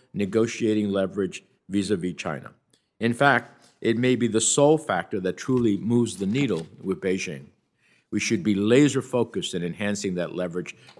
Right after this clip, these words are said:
to the fullest extent possible. Here in our own hemisphere, U S diplomatic and economic engagement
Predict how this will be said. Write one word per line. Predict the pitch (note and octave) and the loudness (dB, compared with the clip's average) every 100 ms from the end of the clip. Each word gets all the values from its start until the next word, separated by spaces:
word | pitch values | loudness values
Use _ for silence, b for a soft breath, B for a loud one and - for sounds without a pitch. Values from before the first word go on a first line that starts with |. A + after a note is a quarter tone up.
| - | -8
to | G2 | -6
the | F#2 | -4
fullest | - G#2 G2 - - | -2 -2 0 -4 -10
extent | E2+ - G2+ E2+ | -12 -8 -6 -6
possible. | - E2 - - - _ _ _ b b b b _ | -6 -10 -10 -14 -16 _ _ _ b b b b _
Here | D3+ D#3 | 6 8
in | |
our | C3 B2 | 8 8
own | D3 | 6
hemisphere, | B2 A#2 A2+ - A#2+ | 2 0 0 0 2
U | A2 B2 B2+ | 4 4 4
S | |
diplomatic | B2 A#2 A2+ G#2+ A2+ A2+ A2+ | 2 -4 -2 0 2 0 -2
and | - G#2 | -6 -4
economic | G2+ G2+ G2+ G#2 G2 | -2 -2 -2 -4 -6
engagement | F#2 F#2+ B2 B2+ - B2 A#2+ | -6 0 2 2 -2 -10 -12